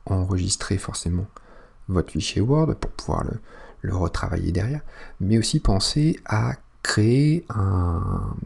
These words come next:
fichier P D F, puisque c'est le fichier P D F que vous allez envoyer en général par mail, euh, au recruteur.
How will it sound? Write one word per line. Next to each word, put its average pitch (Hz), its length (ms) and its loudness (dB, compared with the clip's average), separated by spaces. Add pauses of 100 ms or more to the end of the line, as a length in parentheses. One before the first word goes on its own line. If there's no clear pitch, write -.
(160)
fichier - 380 0
P - 280 2
D 120 220 2
F, - 260 -8 (300)
puisque - 280 -4
c'est - 300 -4 (320)
le 92 240 4
fichier - 340 0
P - 140 0
D 120 120 2
F - 60 -6
que - 140 -6
vous 101 260 -2
allez 117 260 0
envoyer 95 540 4 (440)
en 110 100 -6
général 92 380 2
par 92 200 4
mail, 104 400 4 (560)
euh, 82 380 2 (140)
au 95 80 4
recruteur. 98 500 2